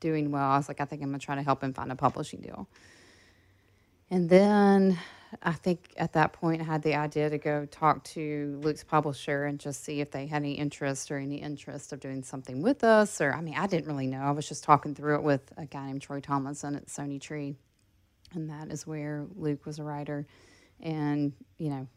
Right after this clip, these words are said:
I remember we went in there and met with him, and he's looking at us like, "No, don't make us do this." <laughs> And I'm like, "Troy, just, tr-," I mean, I remember, "Just trust us, just trust us, please."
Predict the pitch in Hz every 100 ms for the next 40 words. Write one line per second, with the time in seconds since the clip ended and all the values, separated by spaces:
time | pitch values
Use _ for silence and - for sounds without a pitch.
0 | _ 175 180 175 165 165 151 147 165 160
1 | 160 156 156 151 147 151 160 156 147 143
2 | 143 156 147 151 143 147 143 143 143 147
3 | 139 135 - _ _ - 101 - - -
4 | - - 214 - 240 233 - - 233 -
5 | - - - - 269 - - - - -
6 | - - - _ - 190 - - - -
7 | 277 294 285 226 - - 214 202 175 -
8 | 202 190 - _ _ - 269 262 208 254
9 | - - - 185 170 160 165 190 175 170
10 | - 285 - - 277 - - 190 202 -
11 | 302 294 - 330 302 294 - 220 - -
12 | 285 285 254 214